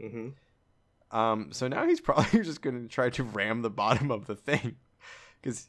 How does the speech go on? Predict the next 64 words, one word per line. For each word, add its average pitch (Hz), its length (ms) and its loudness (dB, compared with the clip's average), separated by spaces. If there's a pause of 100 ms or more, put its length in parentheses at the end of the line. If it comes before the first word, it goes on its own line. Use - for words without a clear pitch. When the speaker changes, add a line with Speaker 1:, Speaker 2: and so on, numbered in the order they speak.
Speaker 2:
he 240 120 -8
can't 196 260 2
get 143 160 2
to 131 120 -2
the, 104 120 -10 (220)
he 127 120 -4
can't 160 280 0
get 143 160 4
anywhere 131 320 2
near 127 320 0
the, 110 140 -2 (340)
the 113 100 -6
control 135 340 2
panels 117 440 -2
to 104 100 -6
do 101 160 -4
any 92 140 -10
slicing, 117 520 -4
and 98 120 -10
they 98 60 -6
have 98 220 -2
a 95 120 -10
strict - 340 -6
anti-droid 117 600 2
<laughs> - 20 -2
policy, 113 500 2 (960)
so 143 60 4
he's 190 140 4
gonna 214 200 6
<laughs> - 140 0
have 240 120 12
to 202 160 4
just 180 240 -2
kind 160 160 0
of 117 180 -6 (120)
crash - 380 -6
into 185 240 -4
it, 196 100 -2
I - 100 6
guess, 135 340 0
'cause 226 140 -4
he 233 60 -4
can't 156 240 0
open 135 260 2
any 101 220 -6
of 101 60 -6
the 98 60 -8
doors. 104 600 -4 (300)
Speaker 1:
Oh, 123 240 4
I 120 120 4
s-, 135 220 -2
oh, 151 160 8
I 156 100 8
see. 135 220 -2
So - 120 -8
you 156 60 2
wanna 156 200 6
crash 135 460 0
through 135 260 -4
the 113 80 -2
ground. 113 460 2
Speaker 2:
Yeah, 139 520 8
because 156 300 2
he, 160 120 -4